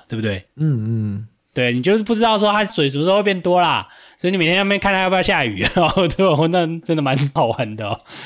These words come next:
Speaker 1: 那这样大家会不会就饿死了？<laughs> 没有粮食可以进之类的？就 Panama Max 前几大的那个需求是运送谷物啊，对，所以这个就很好玩了。反正目前看起来，虽然说这个水有变多一点点，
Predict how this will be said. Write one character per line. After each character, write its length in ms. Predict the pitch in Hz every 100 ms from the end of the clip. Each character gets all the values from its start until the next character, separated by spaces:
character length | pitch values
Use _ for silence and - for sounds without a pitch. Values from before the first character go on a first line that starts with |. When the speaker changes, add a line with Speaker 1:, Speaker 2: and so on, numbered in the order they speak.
| -
Speaker 1:
那 160 | 165 156
这 100 | 165
样 180 | 156 131
大 180 | 147 147
家 80 |
会 80 | 151
不 100 | 139
会 240 | 139 131 127
就 140 | 135
饿 160 | 127 120
死 240 | - 90
了？ 200 | 90 101 -
<laughs> 160 | 214 196
没 80 | 127
有 80 | 113
粮 180 | 107
食 200 | 117 -
可 100 | 104
以 80 | 107
进 300 | 95 107 90
之 100 | 92
类 180 | 110 110
的？ 140 | 104 - _ -
就 120 | 147
Panama 380 | 165 165 160 160
Max 280 | 147 - 113
前 200 | 127 156
几 120 | 120
大 200 | 135 123
的 140 | 110
那 100 | 113
个 80 | 113
需 160 | 107 120
求 180 | - 95
是 80 | 117
运 160 | 117
送 180 | 117 110 -
谷 100 | -
物 200 | 85 117
啊， 140 | 87 - _ _ _
对， 160 | 107
所 100 | 107
以 80 | 139
这 120 | 143
个 180 | 135 113
就 380 | 113 131 120 113
很 100 | 120
好 140 | 120
玩 200 | 92 80
了。 140 | 80 - _
反 100 | 113
正 160 | 120 160 -
目 140 | 196
前 140 | 160 139
看 220 | - 139
起 160 | -
来， 80 | 98
虽 120 | 98
然 140 | 143 123
说 400 | 135 127 131 131
这 100 | 131
个 80 | 120
水 220 | - 151
有 100 | 160
变 200 | 143 131
多 180 | 135 -
一 260 | 190 147 107
点 240 | - 85 113
点， 220 | -